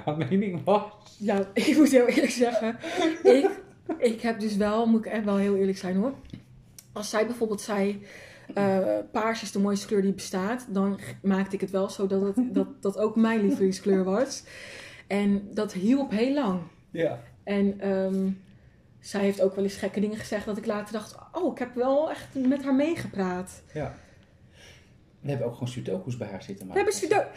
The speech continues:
Speaker 2: en het was ook een soort wedstrijd.
Speaker 1: Ja.
Speaker 2: Wie het eerste klaar was met sudoku.
Speaker 1: Maar het kon niet, want ze waren super moeilijk. En we kregen
Speaker 2: Ja.
Speaker 1: maar vijftien minuten voor, joh. Drie getallen erin
Speaker 2: En,
Speaker 1: gezet.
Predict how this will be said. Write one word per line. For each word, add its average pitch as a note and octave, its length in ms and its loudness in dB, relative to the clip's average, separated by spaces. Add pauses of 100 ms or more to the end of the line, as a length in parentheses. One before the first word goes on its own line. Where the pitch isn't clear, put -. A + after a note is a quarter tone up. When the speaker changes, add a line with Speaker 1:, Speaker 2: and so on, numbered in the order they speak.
Speaker 2:
en C#4 100 4
het D4 100 2
was D#4+ 180 0
ook D#4 80 2
een - 60 -12
soort A#3+ 200 -2
wedstrijd. A#3 640 2
Speaker 1:
Ja. G3 220 2 (200)
Speaker 2:
Wie D#4 160 6
het D#5 460 0
eerste D#5+ 280 -2
klaar B4 260 4
was G#4 100 2 (100)
met - 100 2
sudoku. F4+ 320 6
Speaker 1:
Maar G4 100 8
het B3 100 2
kon A3+ 120 8
niet, G#3 120 6
want G#3+ 140 2
ze A#3 60 -4
waren A#3+ 160 4
super D#4+ 560 4
moeilijk. A#3 320 6
En G3+ 80 6
we A#3+ 80 6
kregen G#3 260 4
Speaker 2:
Ja. - 100 4
Speaker 1:
maar - 100 2
vijftien A#3+ 400 4
minuten G3 320 2
voor, A#3+ 320 2
joh. B2+ 240 0
Drie D#3 160 0
getallen B3+ 320 2
erin C4 140 2
Speaker 2:
En, D#4+ 140 6
Speaker 1:
gezet. B3 420 2